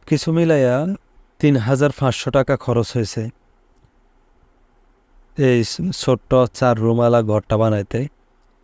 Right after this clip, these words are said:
ভিডিওটা যদি ভালো লাগে থাকে, তাহলে চ্যানেলটা সাবস্ক্রাইব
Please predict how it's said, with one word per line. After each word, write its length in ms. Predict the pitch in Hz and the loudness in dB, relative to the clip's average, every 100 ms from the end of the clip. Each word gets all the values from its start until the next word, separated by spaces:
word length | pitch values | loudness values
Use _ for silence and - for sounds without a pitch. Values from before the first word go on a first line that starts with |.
| _ _ _ _ 120 | _ _ _ _ 0
ভিডিওটা 400 | 127 127 123 135 | 2 4 2 0
যদি 200 | 135 135 | 0 0
ভালো 300 | 113 120 127 | 0 2 2
লাগে 260 | 131 131 | 2 2
থাকে, 360 | 127 120 123 127 | 0 -2 -2 -2
তাহলে 340 | 120 117 127 | 0 0 2
চ্যানেলটা 420 | 127 120 113 113 127 | 0 -2 -2 -2 -2
সাবস্ক্রাইব 540 | 131 117 - - 120 | 0 -2 -4 -4 -6